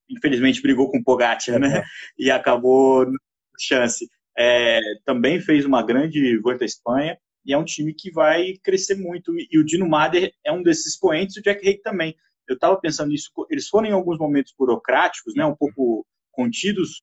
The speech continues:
Speaker 1: é, Alan, mas eles nunca tinham feito, esses dois nomes nunca tinham feito um top ten grande volta, é, tavam ali em busca do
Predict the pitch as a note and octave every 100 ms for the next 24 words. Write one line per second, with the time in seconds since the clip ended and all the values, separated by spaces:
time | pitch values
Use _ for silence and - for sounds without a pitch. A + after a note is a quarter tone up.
0 | - B2 A#2+ - A#2+ B2 A2+ - _ _
1 | - D#3+ G#3+ G#3+ A#3 A3+ A3 G#3+ - G3
2 | D3 - C3 E3 D3 F#3 F#3 A3 G#3+ G3
3 | G3 F#3+ - C4 - E3+ E3 D#3 C3 B2+
4 | D#3+ D#3 D#3+ _ _ _ C3 B2 - D#3
5 | G3+ G3 D#3+ F3+ D#3+ F#3 F#3